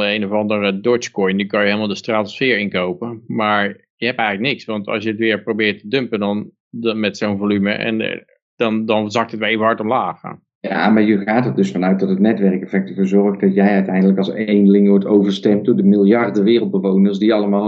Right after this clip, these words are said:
Speaker 2: een euro inleggen. Dus
Speaker 1: Nou, je gaat ervan uit eigenlijk dat die banken slimmer zijn dan de rest.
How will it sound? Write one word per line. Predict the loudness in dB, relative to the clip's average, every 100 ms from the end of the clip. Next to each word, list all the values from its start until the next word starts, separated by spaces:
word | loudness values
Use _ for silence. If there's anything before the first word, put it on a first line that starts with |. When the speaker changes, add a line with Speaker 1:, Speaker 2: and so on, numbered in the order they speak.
| 2
Speaker 2:
een |
euro | 4 4
inleggen. | 0 -2 -8 -16 -20 _ _ _ _ _ _ _ _ _ _ _
Dus | -2 0
Speaker 1:
Nou, | 2
je | 2
gaat | 0 -2 -2
ervan | -4
uit | -4 -4
eigenlijk | -4 -6 -6
dat | -10
die | -12
banken | -4 -4 -4
slimmer | -6 -4 -2 -2
zijn | -2 -2
dan | -4
de | -6
rest. | -4 -6 -8